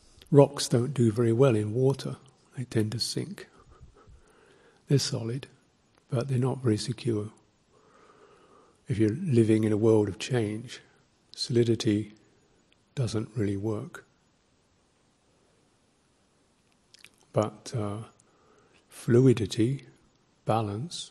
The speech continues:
poise, hmm, letting go, yeah, that, that helps, that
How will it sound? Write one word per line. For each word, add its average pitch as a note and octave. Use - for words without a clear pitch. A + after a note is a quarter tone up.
poise, G#2+
hmm, B2+
letting G#2
go, A2
yeah, A2+
that, B2+
that C3+
helps, A#2
that A#2+